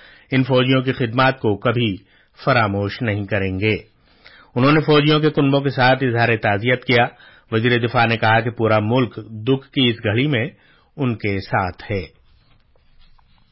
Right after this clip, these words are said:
इम्तिहानात से मुताल्लिक कौमी एजेंसी एनटीए ने मुलतवी और मनसूख शुदा इम्तिहानात की नई तारीखों का ऐलान किया है। एनटीए ने बताया कि यूजीसी नेट जून दो हज़ार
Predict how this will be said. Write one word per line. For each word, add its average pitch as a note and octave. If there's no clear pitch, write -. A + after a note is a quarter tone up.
इम्तिहानात D3+
से G3
मुताल्लिक F3+
कौमी E3+
एजेंसी D#3+
एनटीए D3+
ने D3+
मुलतवी D3+
और D3
मनसूख B2
शुदा C3
इम्तिहानात B2+
की A#2+
नई A#2+
तारीखों A#2+
का A2
ऐलान G#2+
किया F#2
है। G2
एनटीए B2
ने B2+
बताया A#2
कि A#2
यूजीसी A2
नेट A#2+
जून B2+
दो A#2
हज़ार A#2